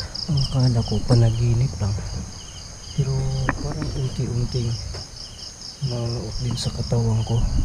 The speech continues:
yung puwersa na dalang-dala nila. Kaya buma-, bumangon ako. <clears throat> At hindi pa ako nag-ano ng camera. Chinecheck ko talaga yung paligid. Kaya yun.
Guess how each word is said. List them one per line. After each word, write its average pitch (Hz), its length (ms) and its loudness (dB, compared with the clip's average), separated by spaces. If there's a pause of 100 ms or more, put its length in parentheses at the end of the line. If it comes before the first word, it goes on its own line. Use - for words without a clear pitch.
(580)
yung 123 400 8
puwersa 123 560 8
na 113 480 6
dalang-dala 117 500 8
nila. 113 260 6 (1000)
Kaya 127 280 8 (680)
buma-, 123 480 12 (160)
bumangon 123 640 12
ako. 110 160 8 (1040)
<clears throat> 196 160 12
At - 80 4
hindi 123 240 8
pa 117 240 6
ako 110 160 10
nag-ano 104 320 8
ng 113 180 8
camera. 113 460 8 (1300)
Chinecheck 123 400 4 (160)
ko - 80 4
talaga 113 320 4
yung 113 260 6
paligid. 113 540 4 (2750)
Kaya 113 240 0
yun. 117 200 4